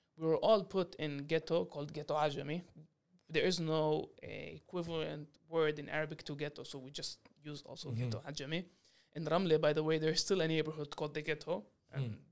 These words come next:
Speaker 1: people are not aware of how, uh, like, the, the, the political context of this word. Um, we were forced into the ghetto, but then two very important bills passed in the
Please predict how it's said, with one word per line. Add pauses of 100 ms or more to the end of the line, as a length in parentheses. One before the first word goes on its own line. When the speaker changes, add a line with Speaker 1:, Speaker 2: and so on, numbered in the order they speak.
Speaker 1:
people
are
not
aware
of
how, (580)
uh, (360)
like,
the, (180)
the,
the
political
context
of
this
word. (960)
Um, (1080)
we
were
forced
into
the
ghetto, (640)
but
then (160)
two
very
important
bills
passed
in
the